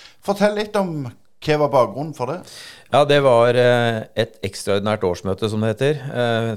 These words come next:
Speaker 2: det er jo det formelle navnet på det. Eh, grunnen til at vi hadde det, var økonomien, eh, i, eh, ikke bare hvordan s-, tinget står til, men, men det å kunne sikre å ha en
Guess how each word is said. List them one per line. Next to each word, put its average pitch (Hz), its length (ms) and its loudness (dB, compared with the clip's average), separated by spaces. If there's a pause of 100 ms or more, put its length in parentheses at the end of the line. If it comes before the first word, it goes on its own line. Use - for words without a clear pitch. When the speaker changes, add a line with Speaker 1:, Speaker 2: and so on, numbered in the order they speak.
Speaker 2:
det 101 160 -4
er 98 80 4
jo 95 80 -4
det - 80 -12
formelle 95 320 -2
navnet 92 320 -6
på 107 80 0
det. 135 140 0 (580)
Eh, 120 480 0
grunnen 104 400 -2
til 113 160 0
at 110 100 -4
vi 113 540 -4 (100)
hadde 104 300 -4
det, 170 160 -4
var 95 320 2
økonomien, 101 720 -4 (240)
eh, 110 400 -2
i, 98 400 -6
eh, 95 320 -6
ikke 104 160 -8
bare 95 400 0 (540)
hvordan 92 320 -8
s-, - 140 -8 (100)
tinget 95 240 -8
står 87 320 -8
til, 131 160 -6
men, 120 300 -4
men 107 180 -4
det 98 160 -2
å 98 240 -6
kunne 107 240 -8
sikre 98 540 -6 (100)
å 101 160 -4
ha 92 140 -4 (180)
en 98 220 -6